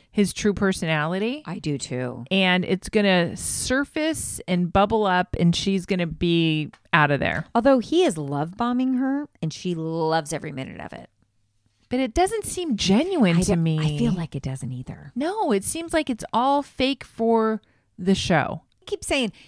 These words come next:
Speaker 2: "Even when the cameras are off, I'll be this way." He's a, he has a lot of flowery words. He
Speaker 1: I,
Speaker 2: says
Speaker 1: I
Speaker 2: a lot.
Speaker 1: sense a lot of B S coming out of Elijah Wan.
Speaker 2: I felt like she had her walls up for a little bit, and now she's breaking them down.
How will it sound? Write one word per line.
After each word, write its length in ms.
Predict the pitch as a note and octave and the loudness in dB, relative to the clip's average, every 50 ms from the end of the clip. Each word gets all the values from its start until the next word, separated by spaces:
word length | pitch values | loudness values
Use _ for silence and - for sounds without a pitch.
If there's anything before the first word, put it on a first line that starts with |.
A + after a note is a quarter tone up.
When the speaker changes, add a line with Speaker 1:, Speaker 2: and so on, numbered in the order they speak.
| _ _ - | _ _ -4
Speaker 2:
"Even 160 | D4 C4+ D4+ | -2 -2 0
when 80 | C#4+ A#3+ | 0 -2
the 80 | G#3+ | -2
cameras 340 | - - A#3 A3 G#3 G3+ F#3+ | -2 -4 -4 -4 -4 -4 -6
are 120 | F3+ E3+ | -6 -6
off, 260 | D#3+ D#3 D3+ D#3 - _ - | -4 -6 -6 -8 -10 _ -10
I'll 100 | F3+ F3+ | -8 -6
be 360 | E3+ F#3 E3+ E3+ E3 D#3+ D#3+ - - | -6 -6 -4 -4 -4 -6 -8 -8 -10
this 180 | E3+ D#3+ - - | -12 -10 -8 -8
way." 400 | F3 C#3+ C3+ B2 G#2+ G2 - - - - - _ | -6 -4 -4 -4 -4 -6 -8 -10 -14 -20 -20 _
He's 180 | - - E4+ - | -4 -2 -2 0
a, 120 | E4 - - - | 0 -2 -4 -4
he 140 | A#3 C#4+ | -2 2
has 100 | E4+ E4+ | 2 2
a 40 | E4+ | 2
lot 160 | E4 E4 D#4+ | 2 0 0
of 80 | C#4 C4+ | -2 -4
flowery 460 | - A#3 A3+ G#3+ G#3+ G#3 G#3 G3 F3+ | -6 -2 0 2 4 4 4 2 2
words. 600 | D#3 D3 C#3 A#2+ G2 C2 - - - - - - _ - - - - _ _ | 0 0 -2 -4 -4 -8 -10 -12 -12 -12 -12 -12 _ -20 -20 -20 -20 _ _
He 120 | - - A#3+ | -8 -4 -2
Speaker 1:
I, 140 | A#3 B3 B3+ | 0 2 4
Speaker 2:
says 160 | C#4+ C#4 B3+ | 4 6 6
Speaker 1:
I 40 | B3+ | 6
Speaker 2:
a 80 | A#3+ | 6
lot. 260 | G3+ F#3 E3 C#3+ - | 6 4 2 2 2
Speaker 1:
sense 240 | - D4 D4+ D#4+ - | 2 0 0 0 0
a 40 | C#4 | 0
lot 180 | B3+ A#3+ A3+ G#3+ | 2 4 4 4
of 140 | F#3+ D#3+ | 2 2
B 200 | - G3+ G3+ G3 | 2 2 4 4
S 200 | F3 F3 F3 - | 4 4 2 0
coming 280 | - - G3+ F#3 E3+ D#3+ | -2 -2 -2 0 0 2
out 180 | D3+ D3+ D3+ D3+ | 2 2 0 0
of 240 | D3 C#3+ D#3 - - - | -2 -4 -4 -8 -6 -2
Elijah 460 | F3 E3 D#3 D3 D3 C#3+ D3 E3 E3 D3+ | 0 2 2 2 2 2 2 0 0 -2
Wan. 280 | D3+ C#3+ C#3+ C#3 C#3+ - | -2 -2 -2 -2 -2 -2
Speaker 2:
I 60 | D4+ | -2
felt 300 | - - F#4 G4 A4 - | -2 0 0 0 0 0
like 160 | B4 A#4+ - | -4 -4 -4
she 140 | - - D4+ | -4 -2 -2
had 100 | C#4+ C4 | 0 0
her 220 | B3+ A#3 G#3+ F#3+ - - | 0 0 -2 -4 -6 -4
walls 320 | F#3 F3+ F#3+ F#3+ G3+ A3+ C#4 | 2 4 6 6 6 4 2
up 120 | C4+ - | -2 -2
for 80 | - D4 | -2 -2
a 40 | |
little 160 | C#4+ C#4+ C#4+ D4 | -2 -2 -2 -2
bit, 200 | D4 D4 - - | -2 -4 -4 -2
and 140 | - G#3 G3+ | 0 2 2
now 220 | G3+ G3+ G#3 A#3+ B3+ | 2 2 0 -2 -2
she's 240 | - - B3+ G3 | -4 -6 -8 -8
breaking 400 | - - E3+ F3 F3 - G#3+ G3+ | -6 -4 -4 -4 -4 -4 -4 -2
them 280 | G3 F#3 E3 D3+ D3 C3 _ | -2 -2 -2 -2 -4 -6 _
down. 760 | - D#3 D3 B2+ A#2 A#2 A#2+ D#3 E3+ G3 A3+ B3+ D4 E4 F4+ | -8 -6 -6 -6 -6 -10 -10 -8 -4 -4 -2 -2 -4 -6 -8